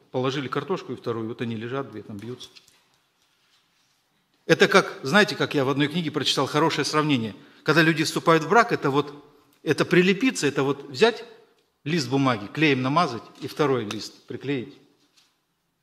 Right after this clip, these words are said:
И он говорит: «Теперь попробуйте разорвать». Но люди это делают, но это, это портит все.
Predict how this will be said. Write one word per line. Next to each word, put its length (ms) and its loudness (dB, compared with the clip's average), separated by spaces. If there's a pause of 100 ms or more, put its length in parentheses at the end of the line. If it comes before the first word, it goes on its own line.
И 60 0
он 60 4
говорит: 200 -2
«Теперь 160 0
попробуйте 520 -2
разорвать». 440 -8 (2500)
Но 80 0
люди 240 2
это 200 2
делают, 440 -2 (1000)
но 180 4
это, 360 0 (140)
это 220 0
портит 500 2
все. 500 -2